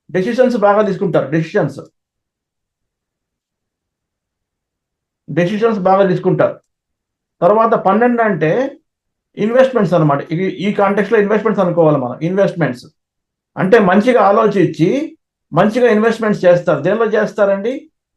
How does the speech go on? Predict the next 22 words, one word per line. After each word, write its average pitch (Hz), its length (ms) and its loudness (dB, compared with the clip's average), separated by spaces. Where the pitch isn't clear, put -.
ఫుడ్ 226 160 0
బిజినెస్‌లో 233 340 2
చేసే 196 260 2
అవకాశం 185 420 0
ఉంది, 180 220 0
లేదంటే 196 240 0
వాటర్ 180 340 0
బిజినెస్ 190 220 -2
చేసే 185 140 -2
అవకాశం 175 400 -2
ఉంది, 175 460 -6
లేదంటే 202 220 2
మెడికల్ 202 340 2
డిస్ట్రిబ్యూషన్ 196 420 -2
అంటే 190 180 -2
ఫార్మసీ 196 380 0
డిస్ట్రిబ్యూషన్‌లో 185 480 -4
చేసే 175 180 -2
అవకాశం 165 340 -2
కూడా 208 160 -4
ఉందన్నమాట. 143 480 -4
కాబట్టి 226 460 2